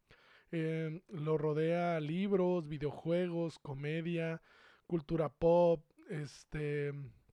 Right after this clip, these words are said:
la audiencia, em, caricaturas. Esas son las cosas que a mí me gustan. Entonces dije, "¿Qué, qué puedo hacer a, a partir de todo esto?".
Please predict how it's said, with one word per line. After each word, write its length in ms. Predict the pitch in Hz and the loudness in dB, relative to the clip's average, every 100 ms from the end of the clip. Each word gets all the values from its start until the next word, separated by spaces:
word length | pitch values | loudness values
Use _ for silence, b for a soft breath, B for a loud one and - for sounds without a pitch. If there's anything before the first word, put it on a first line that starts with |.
| _ _ _ _ - | _ _ _ _ -8
la 180 | 156 151 | -4 -2
audiencia, 920 | 156 165 170 175 - 165 156 156 156 _ _ b b b b b | 0 0 -2 -2 -4 -4 -2 -2 -6 _ _ b b b b b
em, 640 | 175 156 151 151 151 147 139 | -8 -6 -4 -6 -8 -10 -8
caricaturas. 1040 | 160 156 - 139 - 180 156 139 127 - - | -4 -4 -6 -8 -2 0 0 -2 -8 -16 -14
Esas 280 | 165 156 196 | -12 -10 -8
son 160 | 190 180 | -6 -4
las 180 | 180 - | -4 -6
cosas 300 | 175 180 - | -8 -8 -8
que 120 | 156 | -10
a 20 | |
mí 140 | 156 | -8
me 160 | 165 165 | -6 -2
gustan. 480 | 175 202 - 156 147 | 0 -2 -2 -6 -6
Entonces 300 | 147 170 151 | -6 -6 -6
dije, 240 | 175 170 | -8 -10
"¿Qué, 280 | - 175 160 | -6 -6 -6
qué 140 | - | -8
puedo 260 | - 196 202 | -4 0 0
hacer 340 | 185 190 185 | 0 -4 -4
a, 120 | 175 - | -4 -4
a 160 | 156 | -8
partir 400 | - 151 - 165 | -10 -10 -10 -8
de 100 | 160 | -8
todo 280 | - 170 165 | -6 -4 -4
esto?". 300 | 156 - | -6 -8